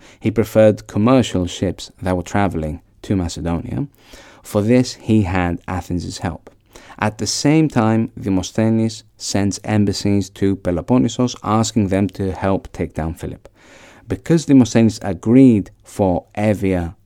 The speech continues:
to form their own league and not be part of the Second Athenian Alliance, Aeschines is suspicious and tells everyone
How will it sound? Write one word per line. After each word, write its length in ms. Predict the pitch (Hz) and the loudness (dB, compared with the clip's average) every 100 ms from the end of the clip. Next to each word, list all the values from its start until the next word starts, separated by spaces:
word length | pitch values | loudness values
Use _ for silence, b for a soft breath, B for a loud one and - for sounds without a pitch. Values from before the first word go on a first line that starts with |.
| _ | _
to 140 | - | -8
form 360 | 95 - 107 98 | -8 -2 0 2
their 280 | 90 87 - - _ | 0 -2 -4 -10 _
own 260 | 120 113 92 | 2 4 2
league 420 | 82 98 139 - b b b b | -2 0 0 -2 b b b b
and 180 | 101 95 | -6 0
not 180 | 107 - | 0 0
be 100 | 98 | -4
part 280 | 107 98 87 | 0 0 0
of 60 | |
the 100 | 90 | -4
Second 360 | - 107 101 98 | -2 -4 -2 -4
Athenian 400 | 87 95 95 85 | -2 0 0 -2
Alliance, 640 | 78 101 107 98 151 - B B B B | -2 0 0 0 -2 -6 B B B B
Aeschines 580 | 107 - - 135 135 - | -6 -6 2 4 4 2
is 100 | 98 | -4
suspicious 800 | - 92 - - 131 - 131 127 - | -4 -8 -4 -2 -2 2 0 0 -6
and 220 | 101 90 | -8 -4
tells 340 | 113 117 110 | -2 0 -2
everyone 540 | - 110 104 104 104 | -2 -2 0 0 0